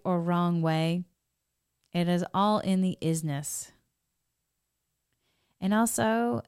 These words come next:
there may be very soft thoughts that come in the background, saying things like, "There hasn't been, hasn't been many thoughts yet." Through this, your job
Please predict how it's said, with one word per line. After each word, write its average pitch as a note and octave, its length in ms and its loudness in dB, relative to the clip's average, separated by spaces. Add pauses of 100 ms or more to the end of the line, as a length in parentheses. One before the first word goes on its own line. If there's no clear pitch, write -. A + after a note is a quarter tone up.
(140)
there A3 340 0
may A#3+ 680 -2 (520)
be G#3+ 500 -2 (260)
very A3+ 320 0
soft - 760 -4
thoughts E4 340 -6
that D#4 140 -8
come D4+ 220 -4
in D4+ 80 0
the C4 80 0
background, C#4 680 -4 (260)
saying A3+ 340 0
things G#3+ 300 0
like, F#3+ 320 -2 (1400)
"There F3 420 -2 (600)
hasn't B3+ 500 -8
been, - 240 -4
hasn't C4 320 -6
been D4+ 160 -4
many C4+ 180 -2
thoughts - 460 -6
yet." - 340 -8 (2000)
Through C4 240 4
this, F#3 480 0 (1300)
your F3 300 -2
job G3 540 0